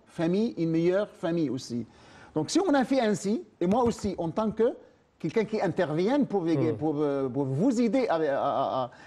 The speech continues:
Speaker 1: à, à rétablir l'entente, c'est-à-dire les deux réconciliateur, dans ce cas-là, si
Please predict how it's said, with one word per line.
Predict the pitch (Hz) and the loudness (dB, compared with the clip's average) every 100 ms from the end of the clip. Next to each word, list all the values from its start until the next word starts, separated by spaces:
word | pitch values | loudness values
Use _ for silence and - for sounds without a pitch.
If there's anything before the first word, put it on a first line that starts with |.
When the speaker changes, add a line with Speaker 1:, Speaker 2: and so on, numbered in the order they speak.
| - | -2
Speaker 1:
à, | 151 | 0
à | |
rétablir | 156 160 180 160 175 | 2 2 0 2 0
l'entente, | 147 156 262 349 339 170 - | 0 0 0 -2 -2 -6 -8
c'est-à-dire | 135 139 156 151 | -6 0 2 2
les | 160 | 2
deux | 135 254 226 - - _ 147 | 2 2 0 -4 -20 _ -2
réconciliateur, | 147 175 196 - 170 160 156 392 415 - - - | 0 2 0 0 2 2 2 0 -2 -4 -16 -6
dans | 139 247 | -2 0
ce | 247 | -2
cas-là, | - 214 220 277 - | 0 2 0 -2 -8
si | - - 247 226 | -14 -2 0 0